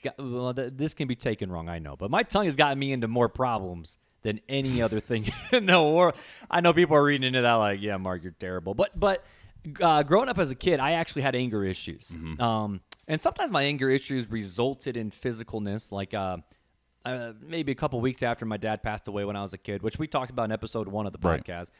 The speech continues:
Speaker 1: I busted my brother's head open because he did a smart aleck comment. So I grabbed my deodorant stick and went bam, and it split it right open.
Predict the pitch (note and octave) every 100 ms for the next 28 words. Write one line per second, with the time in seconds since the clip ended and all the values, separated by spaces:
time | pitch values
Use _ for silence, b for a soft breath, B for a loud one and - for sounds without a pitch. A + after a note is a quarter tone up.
0 | b - A2+ B2+ B2 B2 A2 G2+ G2+ A#2
1 | G#2 F#2 F2 F2 G2 F2 F2 F#2+ - G2
2 | G2 F2 - G2 F#2+ F2+ - G2+ G#2 G#2+
3 | B2+ C3+ C3+ B2 C#3 D3+ D#3+ D3+ F3 C3+
4 | G2+ F#2+ - - G3 C#3+ F2+ F#2 F2+ -
5 | _ - - A2+ G#2+ F#2 F#2+ F#2+ F#2 E2